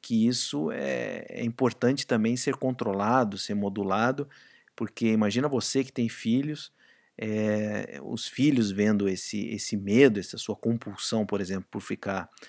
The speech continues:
é, lavando as mãos, é, obviamente a gente acaba criando uma geração que tá com, tá com medo de tocar qualquer coisa. Eles tão, tão passando por um momento único, obviamente,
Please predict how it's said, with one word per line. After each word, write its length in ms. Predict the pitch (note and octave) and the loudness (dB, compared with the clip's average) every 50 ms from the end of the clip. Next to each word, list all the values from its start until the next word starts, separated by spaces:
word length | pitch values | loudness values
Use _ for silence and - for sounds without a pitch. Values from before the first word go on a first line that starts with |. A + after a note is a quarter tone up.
| - - _ _ | -20 -20 _ _
é, 280 | - G2+ G2+ G2 G2 G2 | -4 0 2 2 2 2
lavando 560 | G2 G2 G2 G2 G2 F#2+ G#2 G#2 G2+ G2+ G2+ | 2 4 4 2 2 2 2 0 2 2 0
as 160 | G2 F#2+ F#2 | 0 -2 -2
mãos, 580 | G2 F#2+ G2 G#2+ C#3 F3 F#3+ D3+ B2+ - - - _ _ _ _ _ _ _ _ _ _ _ - | -2 -2 0 2 2 2 2 0 -2 -4 -8 -12 _ _ _ _ _ _ _ _ _ _ _ -8
é, 560 | - G2 F#2+ F#2+ G2 F#2+ F#2+ F#2 F#2+ F#2+ F#2+ - - | -6 -4 -2 -2 0 -2 -2 -2 -2 -2 -4 -4 -4
obviamente 760 | G#2 G#2 G#2 A2 A#2 A2 G#2+ G#2 G#2 A2 A#2+ - - C3+ C#3 | -4 -2 2 4 4 4 6 4 4 2 2 0 -2 -2 -2
a 60 | C#3+ | -2
gente 260 | C#3 - D3 C#3+ - | -2 -2 -2 -4 -4
acaba 240 | D3 - C#3 C3 C#3+ | -2 0 0 0 0
criando 320 | C#3 - - A#2+ B2 C3 C3+ | -2 -2 0 2 2 2 2
uma 140 | C3+ C3 | 2 2
geração 540 | B2 B2 B2+ B2 A#2+ A2+ - - A#2+ A2+ A#2+ | 2 2 2 2 0 0 -2 -2 -2 -2 -2
que 100 | B2 - | -4 -6
tá 180 | B2+ - D3 C#3 | -6 -6 -6 -6
com, 540 | - - - F3 F3 F3+ F3+ F3 E3+ D#3+ C#3 | -6 -6 -8 -6 -6 -6 -6 -6 -6 -4 -4
tá 100 | - A#2 | -4 -2
com 120 | - - | -2 0
medo 260 | D#3 C3+ C3+ C#3 D#3 D#3 | 4 4 4 4 4 2
de 120 | C#3+ D#3+ | 0 0
tocar 320 | - - D#3 - - C#3+ | 0 0 0 0 0 -2
qualquer 280 | C#3+ - D#3 - - F#3+ | -2 -4 -4 -4 -6 -6
coisa. 400 | - - C3+ C3+ D3+ D3+ A#2 G#2 | 0 6 8 8 8 8 6 4
Eles 220 | G2 - G2+ - | -2 -4 -6 -10
tão, 260 | - G#2+ A2 - - A#2+ | -10 -10 -8 -8 -10 -8
tão 180 | - - A#2 | -8 -10 -6
passando 360 | - - C3 - - A#2 A#2 | -6 -6 -4 -2 -2 -2 -2
por 120 | G#2+ - G#2 | -2 -2 -2
um 80 | G#2 | -2
momento 420 | G#2 G#2 G2+ G2+ G2+ G2+ - - - | 0 0 0 -2 -4 -4 -6 -2 -2
único, 340 | G#2 C3+ D#3 C3+ - - G2+ | 0 0 0 -2 -4 -4 -4
obviamente, 680 | G2+ G2+ A2 G#2+ G#2+ G#2 G#2 A2 C3+ C#3+ - - D#3+ | -2 0 0 0 0 2 0 0 -2 -2 -6 -8 -10